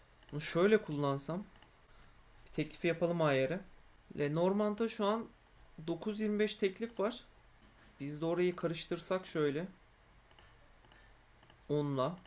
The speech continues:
Bir deneyelim bakalım Lenormand'da şansımızı. Verissimo'ya da teklif yapacağım.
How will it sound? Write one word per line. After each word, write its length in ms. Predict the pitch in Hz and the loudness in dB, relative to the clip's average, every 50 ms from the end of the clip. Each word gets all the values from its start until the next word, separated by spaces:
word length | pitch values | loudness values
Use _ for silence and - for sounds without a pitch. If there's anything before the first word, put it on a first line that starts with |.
| - - - - - - - - - - - - - - - - - - - - - - | -20 -20 -20 -20 -20 -20 -20 -20 -20 -20 -20 -20 -20 -20 -20 -20 -20 -20 -20 -20 -14 -12
Bir 100 | 143 131 | -6 -2
deneyelim 420 | 143 143 151 160 170 175 190 208 202 | 0 2 2 2 2 2 2 2 0
bakalım 400 | 196 196 - 170 165 190 202 185 165 143 | 0 0 0 -2 -2 -2 -4 -4 0 2
Lenormand'da 640 | 147 147 147 143 143 143 143 139 135 - - 143 | 2 4 4 2 2 2 0 -2 -4 -4 -4 -6
şansımızı. 680 | 139 - 139 131 135 135 - 147 139 139 135 170 208 - - - - - - - - - - - - - - - - - - - - _ - - - - - - | -4 -2 -2 -4 -4 -4 -6 -6 -8 -6 -6 -8 -10 -10 -12 -18 -20 -20 -20 -20 -20 -20 -20 -20 -20 -20 -20 -20 -20 -20 -20 -20 -20 _ -20 -20 -20 -20 -8 -2
Verissimo'ya 540 | 151 151 151 160 160 - - 180 185 185 175 | 0 2 2 0 0 -2 2 4 6 6 6
da 100 | 175 160 | 6 6
teklif 340 | 165 156 139 - - - - | 4 2 0 0 -4 -4 -2
yapacağım. 420 | 143 135 139 135 135 151 170 214 | -2 -2 -2 -2 -2 -2 -2 -2